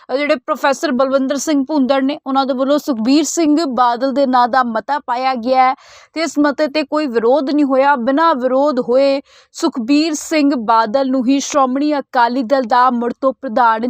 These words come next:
ਚੁਣ ਲਿਆ ਗਿਆ। ਤਾਂ ਤੀਜੀ ਵਾਰ ਸੁਖਬੀਰ ਸਿੰਘ ਬਾਦਲ ਸ਼੍ਰੋਮਣੀ ਅਕਾਲੀ ਦਲ ਦੇ ਪ੍ਰਧਾਨ ਬਣੇ ਨੇ। ਤਾਂ ਹੁਣ ਮੁੜ ਤੋਂ ਅਕਾਲੀ ਦਲ ਦੀ ਕਮਾਨ ਜਿਹੜੀ ਆ, ਉਹ ਜਰਨੈਲ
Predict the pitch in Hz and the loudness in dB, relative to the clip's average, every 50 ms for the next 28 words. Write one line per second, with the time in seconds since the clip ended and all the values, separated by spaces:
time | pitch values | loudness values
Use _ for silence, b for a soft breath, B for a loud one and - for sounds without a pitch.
0 | - - - 294 294 285 277 269 254 247 196 151 - - - - - 226 226 - | -8 -6 -2 0 2 2 2 2 0 0 0 -2 -4 -8 -10 -6 -6 -8 -8 -4
1 | _ 285 277 262 226 - 302 339 330 285 277 269 262 285 277 - - 269 214 202 | _ -4 -2 -2 -4 -4 -4 -2 -2 0 2 2 2 2 0 -2 -6 -6 -6 -2
2 | 214 247 254 277 - - - 302 285 254 233 196 190 214 208 220 220 214 269 262 | -2 0 0 0 -2 -4 -4 -2 0 0 -2 -2 0 0 0 2 2 0 0 0
3 | 262 269 285 B B B B B B B B - - - 339 302 294 277 311 311 | 0 -2 -4 B B B B B B B B -12 -4 0 0 0 0 0 -2 -4
4 | 339 339 330 285 - 277 262 254 254 254 220 277 269 254 226 277 277 262 _ 285 | -2 -4 -4 -4 0 0 0 0 0 -2 -2 -2 -2 0 0 -2 -2 -2 _ -4
5 | 262 262 240 233 233 233 233 226 247 247 254 254 247 262 262 262 - 262 240 - | 0 2 2 2 2 0 0 -2 -2 -2 -2 -4 -4 -4 -6 -4 -4 -6 -6 -2
6 | - 262 285 294 285 277 277 294 294 b b b b b b b b b 226 240 | -2 0 0 2 2 2 0 -2 -2 b b b b b b b b b -2 2
7 | 269 294 302 - - - 311 226 - - _ _ _ - - 262 233 - - 285 | 2 2 0 0 0 0 0 0 -2 -6 _ _ _ -2 -2 -2 -2 2 2 2
8 | 285 285 277 349 320 262 320 311 294 247 302 339 294 - 330 285 247 247 233 240 | 2 2 0 -4 -2 0 0 0 0 0 -2 -2 0 0 0 0 2 2 2 2
9 | 247 269 277 254 277 269 254 262 269 269 269 277 226 220 262 233 247 247 240 240 | 2 2 0 0 0 0 2 2 2 2 2 2 2 -2 -2 0 2 2 4 4
10 | 240 247 269 294 | 4 2 0 -4